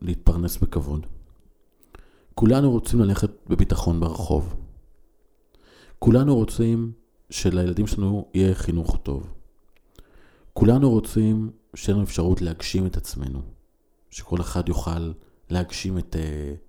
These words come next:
את ה-, את ה-, את המהות שלו, את החלומות שלו, את ה-, את הייעוד שלו. כולנו רוצים לחיות ב-, בשקט, בנחת,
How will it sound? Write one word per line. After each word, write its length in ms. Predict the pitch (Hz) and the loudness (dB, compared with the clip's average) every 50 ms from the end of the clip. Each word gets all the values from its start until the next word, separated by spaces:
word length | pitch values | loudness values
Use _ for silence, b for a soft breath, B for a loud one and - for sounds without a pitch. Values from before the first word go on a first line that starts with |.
| _ _ _ _ - - | _ _ _ _ -12 -8
את 60 | - | -6
ה-, 340 | - 67 65 65 65 65 65 - - - - - - _ _ - | -6 -6 -6 -10 -12 -14 -14 -14 -14 -14 -14 -16 -18 _ _ -16
את 120 | - - | -12 -10
ה-, 140 | - - - | -10 -10 -6
את 100 | - - | -4 -4
המהות 380 | 78 78 71 80 98 110 - - | -2 -2 0 2 2 2 2 2
שלו, 420 | - 107 98 101 98 92 87 82 | 0 2 2 4 2 2 2 0
את 120 | 80 - | 0 -2
החלומות 540 | - - - - 69 67 - 160 185 208 - | -4 -6 -6 -8 -8 -8 -6 -6 -6 -6 -6
שלו, 380 | - - 120 101 95 92 87 80 | -6 -6 -6 -4 -2 -2 -2 -4
את 140 | 78 - - | -4 -6 -6
ה-, 320 | 65 65 65 65 67 67 73 - b b b b b b | -8 -8 -12 -14 -14 -16 -16 -18 b b b b b b
את 120 | - - - | -4 0 0
הייעוד 400 | 85 85 92 85 107 117 117 113 | 2 4 4 6 6 4 4 2
שלו. 300 | - - 98 - - - - - - - _ _ _ _ _ b b b b b b b b b b | -2 -6 -6 -8 -8 -10 -14 -16 -18 -20 _ _ _ _ _ b b b b b b b b b b
כולנו 360 | b - 120 127 143 160 165 156 | b 4 4 4 4 4 2 0
רוצים 680 | 131 120 - - 131 131 135 135 135 135 131 131 - - _ _ _ - | -2 -2 -2 2 4 4 6 4 4 2 -2 -4 -8 -12 _ _ _ -6
לחיות 600 | - 98 - - 127 123 123 - - - - - - - | -4 -2 0 2 2 2 2 0 -4 -10 -14 -14 -12 -6
ב-, 280 | 98 107 113 113 110 | 0 0 2 2 2
בשקט, 600 | 101 107 104 - - 117 107 - - 101 - - | 2 2 0 2 2 0 0 0 -2 -6 -6 -6
בנחת, 680 | - 92 95 98 101 101 - - - 95 - - - | -4 -2 0 0 0 -2 -2 -2 -4 -4 -4 -6 -10